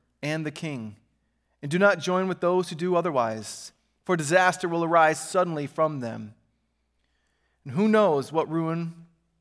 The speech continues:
that will come from them both." This is God's word. Let's pray.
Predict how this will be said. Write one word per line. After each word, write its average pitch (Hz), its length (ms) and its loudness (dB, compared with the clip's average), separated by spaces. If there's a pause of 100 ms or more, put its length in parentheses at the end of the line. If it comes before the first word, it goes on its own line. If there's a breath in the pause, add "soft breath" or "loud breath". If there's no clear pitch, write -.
(480)
that 147 100 0
will 147 80 -2
come 127 420 -4 (180)
from 123 160 -6
them 127 140 -6
both." 107 360 -12 (1120)
This 147 120 -8
is 127 120 -10
God's 131 260 2
word. 127 340 -4 (540)
Let's 135 160 -6
pray. 175 380 2